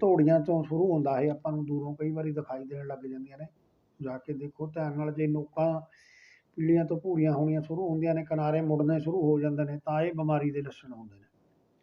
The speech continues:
ਪਹਿਲਾਂ ਇਹਨੂੰ ਪੂਰਾ ਧਿਆਨ ਦਿਓ। ਜੇ ਇਸ ਤਰ੍ਹਾਂ ਦੀ ਕਿਤੇ ਪ੍ਰੋਬਲਮ ਦਿਖਾਈ ਦਿੰਦੀ ਹੈ, ਤਾਂ ਉਸ ਖੇਤ ਦੇ ਵਿੱਚੋਂ ਪਾਣੀ ਇੱਕਦਮ ਘਟਾ ਦਿਓ।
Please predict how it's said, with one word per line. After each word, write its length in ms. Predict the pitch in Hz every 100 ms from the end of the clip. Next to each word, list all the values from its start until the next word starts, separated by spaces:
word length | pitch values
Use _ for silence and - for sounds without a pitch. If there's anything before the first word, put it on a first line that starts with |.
| _ -
ਪਹਿਲਾਂ 300 | 165 175 175 170
ਇਹਨੂੰ 280 | 175 170 165
ਪੂਰਾ 240 | 160 156 156
ਧਿਆਨ 360 | 165 156 143 -
ਦਿਓ। 260 | 135 160 170 _ - - _ -
ਜੇ 120 | 156
ਇਸ 100 | 156
ਤਰ੍ਹਾਂ 220 | - 170
ਦੀ 80 | 170
ਕਿਤੇ 220 | 165 160
ਪ੍ਰੋਬਲਮ 420 | 160 165 165 165 160
ਦਿਖਾਈ 320 | 151 151 156
ਦਿੰਦੀ 280 | 156 156 160
ਹੈ, 60 |
ਤਾਂ 140 | 156 156
ਉਸ 180 | 151
ਖੇਤ 260 | - 147 147
ਦੇ 120 | 147
ਵਿੱਚੋਂ 360 | 143 147 147 - - _ _ - - _ _
ਪਾਣੀ 300 | 151 143 156
ਇੱਕਦਮ 360 | 151 151 147 147 147
ਘਟਾ 260 | - 156
ਦਿਓ। 240 | 127 139